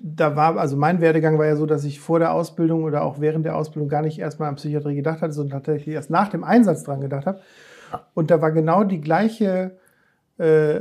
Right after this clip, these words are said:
Aussage, die du gerade getätigt hast, der Grund, warum ich dann schnurstracks als Schüler auf die geschlossene kam, weil ich gesagt habe, ich will die Krankheiten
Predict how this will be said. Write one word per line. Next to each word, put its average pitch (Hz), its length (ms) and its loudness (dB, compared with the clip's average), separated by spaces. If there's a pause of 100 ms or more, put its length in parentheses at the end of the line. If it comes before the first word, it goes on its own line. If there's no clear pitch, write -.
Aussage, 170 480 2
die 156 100 -2
du 156 80 0
gerade 156 220 0
getätigt 165 460 -6
hast, 175 420 -6
der 156 100 2
Grund, 165 400 0
warum 165 260 0
ich 160 100 -6
dann 160 160 0
schnurstracks 185 600 2
als 160 140 -2
Schüler 262 240 10
auf 156 100 2
die 156 120 -2
geschlossene 147 480 -2
kam, 156 220 0
weil 156 120 4
ich 151 60 -6
gesagt 156 220 0
habe, 160 140 -4
ich - 160 -8
will 226 140 8
die 220 100 6
Krankheiten 196 840 2